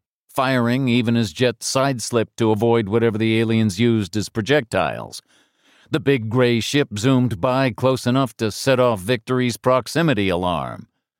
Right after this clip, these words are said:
Jet thumbed his mic. "You weren't kidding about them being tough, Yuri. I just hit one in the cockpit dead center, and it turned around and tried to bite me.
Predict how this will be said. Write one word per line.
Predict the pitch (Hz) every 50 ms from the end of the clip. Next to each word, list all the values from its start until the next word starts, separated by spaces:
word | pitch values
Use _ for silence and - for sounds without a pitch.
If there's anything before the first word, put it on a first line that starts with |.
| _ _ _ _ _ _ _ _ _ _ _ -
Jet | 98 - 135 127 123 127 _ -
thumbed | - 123 117 104 92 85 73
his | 78 73 73 76
mic. | 120 123 135 143 131 92 71 - - _ _ _ _ _ _ _ _ _ _ _ _ _ _ _ _ _ _ _ _ _ _
"You | - 73 104 127 143
weren't | 147 165 170 160 113 -
kidding | - 170 190 160 147
about | 131 117 120 127 127 -
them | - 120 113 110
being | 92 131 131 120 107 98 -
tough, | - 147 170 175 131 107 -
Yuri. | 120 120 120 135 156 170 139 95 - _ _ _ _ _ -
I | 160 170
just | - - 139 123 110 -
hit | - 143 135 110
one | 139 147 143
in | 135 127
the | 123 104
cockpit | - - 160 175 156 - - 135 139 120 95
dead | 90 135 147 151 117
center, | - - 160 180 190 156 107 - _ _ _ _ _ -
and | 165 156
it | 113 90 - -
turned | - 131 143 139 127
around | 131 131 135 139 156 170 156 135
and | 127 127
tried | - - 147 160 165 151
to | 156
bite | 135 110 170 185 190 156 - -
me. | 107 76 -